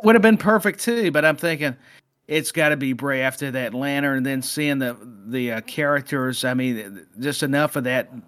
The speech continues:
that ending tease, and, uh, I'm with you, but to,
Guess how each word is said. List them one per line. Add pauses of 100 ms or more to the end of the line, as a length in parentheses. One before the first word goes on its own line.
(140)
that
ending
tease,
and,
uh, (800)
I'm
with
you,
but
to,